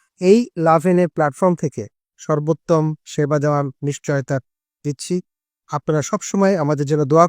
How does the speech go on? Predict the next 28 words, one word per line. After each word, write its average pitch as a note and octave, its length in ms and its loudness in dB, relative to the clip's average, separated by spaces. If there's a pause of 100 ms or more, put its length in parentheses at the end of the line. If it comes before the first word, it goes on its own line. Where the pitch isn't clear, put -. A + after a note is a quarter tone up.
করবেন, G3+ 280 2 (440)
যাতে D3 180 -2 (140)
আমরা D#3 200 2 (420)
মানুষের D3 440 -2
স্বাস্থ্য - 280 -4 (100)
সেবায় C3+ 280 0 (380)
নিরলসভাবে D3+ 680 0 (360)
কাজ D3 120 0 (120)
করে D3 200 -2
যেতে A#2+ 220 -10
পারি। G#2 180 -12 (320)
সবাই D#3 300 2 (100)
ভালো F3 200 4
থাকবেন, F3 280 0 (100)
সুস্থ - 180 -4 (140)
থাকবেন, F#3 280 2 (460)
লাভেনের D3 480 2
সাথেই D3+ 320 -2
থাকবেন, D3 300 0 (440)
এই E3 140 2
প্রত্যাশায় D3+ 460 -2
আমি C3+ 160 0
ফরিদ D#3+ 280 0
জামান F3 240 4 (420)
আপাতত D3+ 380 -4 (100)
আজকে - 240 -8
বিদায় D#3+ 240 4
নিচ্ছি। G3 260 0